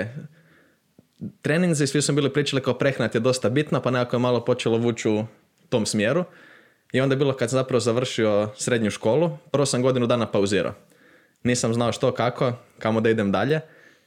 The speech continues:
I naravno roditeljima se to baš nije sviđalo, ali ja sam rekao, ok, ne želim se upisat negdje bez veze, nego onda godinu dana sam bio radio razne studentske poslove, od, mislim, studentske. Bio sam držao instrukcije, to mi je bilo super. Jer ono,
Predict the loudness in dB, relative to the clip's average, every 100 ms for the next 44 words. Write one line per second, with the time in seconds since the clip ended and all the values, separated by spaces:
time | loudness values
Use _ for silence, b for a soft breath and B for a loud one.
0 | B -2 0 2 2 2 2 0 0 0
1 | 0 0 0 0 0 -2 0 2 2 0
2 | 0 -2 0 -2 -4 -8 -6 -4 0 0
3 | -2 -2 -2 -2 0 0 0 0 2 0
4 | -2 -6 b b b -4 0 0 2 2
5 | 2 2 0 0 -2 -2 0 2 2 0
6 | -4 -12 _ _ _ -4 -2 2 2 2
7 | 0 0 -2 -2 -2 -2 0 0 0 -4
8 | -10 -20 -16 -6 -4 -4 -6 -4 0 0
9 | -2 -8 -12 B B B -2 0 2 0
10 | 0 0 -2 0 -4 0 0 2 0 0
11 | -2 -2 -4 B B B B B _ -4
12 | -2 -2